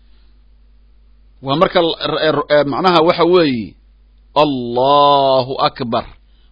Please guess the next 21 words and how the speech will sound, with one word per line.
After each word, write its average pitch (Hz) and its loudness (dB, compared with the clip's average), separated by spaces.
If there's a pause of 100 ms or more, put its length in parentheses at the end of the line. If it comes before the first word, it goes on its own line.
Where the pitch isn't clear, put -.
Waa 123 -4
marka 170 -2
la 165 0
rukuucayo. 143 -2 (1120)
Midda 202 0
saddexaadna 180 2
waxa 185 0
weeye, 156 0 (720)
Samica 147 -2
Allahu 139 2
liman 131 -2
xamidah. 117 -8 (680)
Waa 101 -8
marka 143 -2
ictidaalka. 143 -2 (1000)
Rafciga 196 2
afaraadna 175 2
waxa 180 2
weeye, 160 0 (640)
ataxiyaadka 170 2
hore 156 2